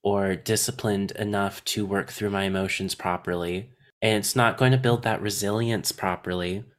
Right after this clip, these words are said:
And what they're telling them essentially is that what you're feeling is probably abnormal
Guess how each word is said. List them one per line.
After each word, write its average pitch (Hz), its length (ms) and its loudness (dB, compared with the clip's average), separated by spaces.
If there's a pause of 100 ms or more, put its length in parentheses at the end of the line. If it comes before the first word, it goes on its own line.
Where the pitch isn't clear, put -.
(140)
And 113 220 2
what 113 180 2
they're 110 120 4
telling 123 420 4
them 110 220 4
essentially 117 720 4
is 101 240 2
that 104 400 4
what 110 180 4
you're 107 140 2
feeling 110 460 2
is 101 100 0
probably 107 440 2
abnormal 98 840 0